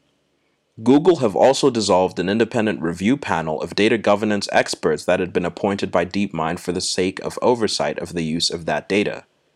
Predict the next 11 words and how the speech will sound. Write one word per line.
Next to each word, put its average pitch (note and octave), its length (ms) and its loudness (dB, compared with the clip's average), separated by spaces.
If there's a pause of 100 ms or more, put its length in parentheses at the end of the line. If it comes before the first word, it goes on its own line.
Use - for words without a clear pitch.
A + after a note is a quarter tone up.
(760)
This A#2 200 4
means C#3 220 2
that A#2 160 4
for - 120 -2
the F#2+ 100 0
first D#3 440 0
time, F2 380 -2
an F#2 80 -2
American F#2 460 0
tech - 240 -2
company E2+ 520 -4